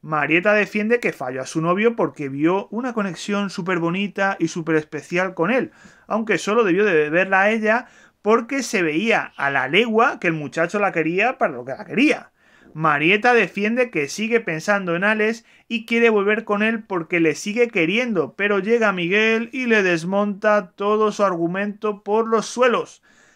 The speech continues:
El tentador revela que tuvieron un encuentro súper fugaz, pero que ella se quedó enganchada en la idea de comenzar una relación con él.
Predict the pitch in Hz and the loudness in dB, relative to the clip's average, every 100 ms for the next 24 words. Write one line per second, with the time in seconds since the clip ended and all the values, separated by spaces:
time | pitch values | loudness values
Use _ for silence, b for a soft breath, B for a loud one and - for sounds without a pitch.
0 | b - 170 170 165 156 165 214 247 - | b -2 -2 0 -2 2 4 4 2 -2
1 | 156 147 160 202 196 165 139 139 143 151 | -2 2 4 2 0 -4 -4 -6 -6 -6
2 | 147 170 185 160 127 165 185 180 214 208 | -4 -2 -2 -4 -6 -6 -4 -6 -4 0
3 | 233 254 b b - 175 160 160 165 220 | 0 0 b b -4 0 0 2 2 0
4 | 240 240 170 214 233 208 165 - 254 330 | -2 -4 -2 -2 0 0 -2 0 2 2
5 | 214 135 - 160 170 165 175 214 240 254 | 0 0 -2 0 4 4 4 2 2 0
6 | 185 190 247 - 214 180 156 - 214 226 | -4 -4 -4 -4 -4 -4 -6 0 2 2
7 | - 190 202 196 180 220 240 226 160 196 | -2 -4 0 0 -2 -2 -2 0 2 2
8 | 139 | -2